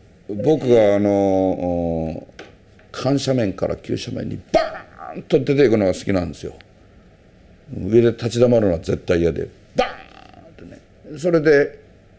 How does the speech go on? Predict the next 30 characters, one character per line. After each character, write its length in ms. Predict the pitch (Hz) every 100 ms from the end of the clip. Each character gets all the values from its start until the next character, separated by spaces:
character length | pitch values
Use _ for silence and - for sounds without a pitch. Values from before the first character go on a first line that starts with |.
| _
死 160 | - 170
ん 40 |
だ 120 | 147 139
と 60 |
す 120 | -
る 60 | 90
じ 60 | 80
ゃ 40 |
な 60 | -
い 20 |
で 40 |
す 100 | -
か。 80 | - - _ _ - _ - _ _ _
そ 140 | - 135
し 60 |
た 100 | 165
ら、 160 | 139 98
あ 40 |
の、 220 | 98 98 101
原 220 | 127 147
稿 880 | - 147 131 127 127 123 135 131 107
を 180 | - - - _ - _ _ -
こ 60 |
う 40 | 92
整 160 | 120
理 120 | 101 82
し 60 |
て 120 | -
た 140 | 90 85
ら、 360 | 101 107 85